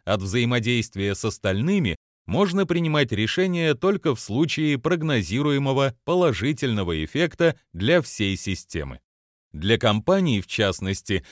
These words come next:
это означает, что те, кто придерживается концепции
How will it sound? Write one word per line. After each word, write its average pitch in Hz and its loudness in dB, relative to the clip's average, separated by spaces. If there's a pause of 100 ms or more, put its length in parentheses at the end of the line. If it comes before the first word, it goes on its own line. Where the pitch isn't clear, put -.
(140)
это 185 2
означает, 156 0
что 143 0
те, 170 0
кто - -2
придерживается 120 0
концепции 127 -2